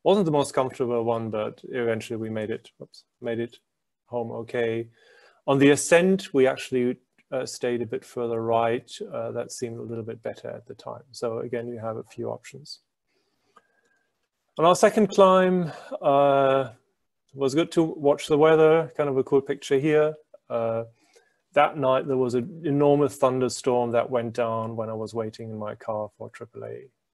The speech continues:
uh, to, to pick me up. So some final thoughts on that climb. Why should you go? It's a really remote route on Mount Baker, and it really feels like it's a bit of an adventure.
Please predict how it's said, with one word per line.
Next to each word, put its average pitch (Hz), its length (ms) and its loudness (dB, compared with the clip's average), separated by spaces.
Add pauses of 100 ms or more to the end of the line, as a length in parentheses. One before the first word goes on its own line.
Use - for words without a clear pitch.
uh, 135 220 -20 (140)
to, 131 360 -10 (240)
to 127 120 -16
pick - 220 -16
me 120 100 -14
up. 117 180 -16 (1200)
So 262 220 6
some 185 180 4
final 208 300 6
thoughts 202 320 6
on 147 80 2
that 139 180 0
climb. 160 320 0
Why 175 140 2
should 196 260 -4
you 180 60 0
go? 170 360 4 (160)
It's 139 200 -6
a 147 80 2
really 156 340 4
remote 151 400 0
route 135 300 0
on 117 440 -4
Mount 120 280 -4
Baker, 135 320 0
and 135 100 -6
it 127 60 -4
really 135 340 2
feels 123 400 -2
like 120 220 -4
it's 117 100 -10
a 117 60 -12
bit 117 160 -4
of 113 120 -6
an 113 60 -6
adventure. 110 540 -10